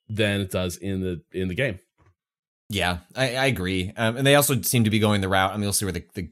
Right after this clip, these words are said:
Speaker 2: the game or where the adaptation goes, but my feeling all along was, having replayed, you know, a good ch-, the first half of The Last of Us, like, Joel's just a real piece of work. Like, he's an asshole. Like, the, the likability factor is not very high, and I think that's a little more of, like,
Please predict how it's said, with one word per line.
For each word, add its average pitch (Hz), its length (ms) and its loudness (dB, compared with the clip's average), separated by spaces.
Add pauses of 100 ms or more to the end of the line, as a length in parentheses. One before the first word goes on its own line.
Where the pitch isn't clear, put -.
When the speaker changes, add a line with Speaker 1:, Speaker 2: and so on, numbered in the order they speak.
Speaker 2:
the 92 60 -4
game 82 500 -4
or 92 180 -6
where 95 180 -6
the 90 140 0
adaptation 85 680 -2 (480)
goes, 90 320 0
but 92 220 -6
my 95 340 0
feeling 135 340 4
all 107 220 4
along 95 400 0
was, 85 380 -2 (600)
having 131 300 4
replayed, 110 640 2 (120)
you 110 100 -4
know, 92 120 0
a - 20 0
good 90 180 0
ch-, - 60 -2
the 98 180 -4
first 101 180 -4
half 98 300 0
of 87 80 -6
The 90 80 -8
Last 90 320 0
of 87 60 -4
Us, 82 120 -6
like, 80 140 -6 (280)
Joel's 214 280 4
just 127 240 -2
a 101 40 -2
real 92 360 0 (420)
piece - 220 2
of 87 80 -2
work. 85 340 -6
Like, 107 380 -4
he's 160 220 4
an 127 80 4
asshole. 107 480 0
Like, 101 440 -2
the, 107 440 4 (520)
the 135 120 2
likability 139 520 6
factor 107 380 2
is 85 100 -4
not 110 440 2
very 92 760 0
high, 101 340 4
and 95 120 0
I 107 60 0
think 127 140 0
that's 117 120 2
a 120 40 0
little 110 100 4
more 113 120 4
of, 92 60 -2
like, 98 300 0